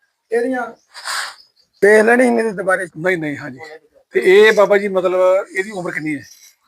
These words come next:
Speaker 1: ਇਹ ਡੇਢ ਸਾਲ ਦਾ।
Speaker 2: ਡੇਢ ਸਾਲ ਦਾ।
Speaker 1: ਹਾਂਜੀ।
Speaker 2: ਕਿਹੜੇ ਸੀਮਨ ਦਾ ਪਤਾ ਕੀਤਾ?
Speaker 1: ਇਹ, ਇਹ ਸੀਮਨ ਦਾ ਨਹੀਂ ਪਤਾ। ਇਹ
Speaker 2: ਹਾਂਜੀ।
Speaker 1: ਘਰ ਦੀ ਆਪਣੀ ਮੈਂ ਸੀ।
Speaker 2: ਅੱਛਾ ਜੀ।
Speaker 1: ਤੇ ਇਹ ਹਾਲੇ ਆ ਖੀਰਾ ਵਾ।
Speaker 2: ਅੱਛਾ, ਖੀਰਾ ਇਹ ਦੁੱਧ
Speaker 1: ਹਾਂਜੀ।
Speaker 2: ਦਿੰਦਾ ਜੀ।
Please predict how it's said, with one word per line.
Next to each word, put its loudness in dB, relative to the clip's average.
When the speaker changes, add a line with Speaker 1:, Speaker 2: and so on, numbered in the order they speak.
Speaker 1:
ਇਹ 6
ਡੇਢ 4
ਸਾਲ 2
ਦਾ। -18
Speaker 2:
ਡੇਢ -10
ਸਾਲ -14
ਦਾ। -20
Speaker 1:
ਹਾਂਜੀ। 0
Speaker 2:
ਕਿਹੜੇ 2
ਸੀਮਨ -10
ਦਾ -4
ਪਤਾ -8
ਕੀਤਾ? -6
Speaker 1:
ਇਹ, 6
ਇਹ 4
ਸੀਮਨ -4
ਦਾ 2
ਨਹੀਂ 0
ਪਤਾ। 4
ਇਹ -4
Speaker 2:
ਹਾਂਜੀ। 2
Speaker 1:
ਘਰ 4
ਦੀ 2
ਆਪਣੀ 2
ਮੈਂ 2
ਸੀ। 4
Speaker 2:
ਅੱਛਾ -10
ਜੀ। -14
Speaker 1:
ਤੇ 4
ਇਹ 4
ਹਾਲੇ 4
ਆ 4
ਖੀਰਾ 2
ਵਾ। 6
Speaker 2:
ਅੱਛਾ, -8
ਖੀਰਾ -6
ਇਹ -10
ਦੁੱਧ -2
Speaker 1:
ਹਾਂਜੀ। 2
Speaker 2:
ਦਿੰਦਾ -6
ਜੀ। -18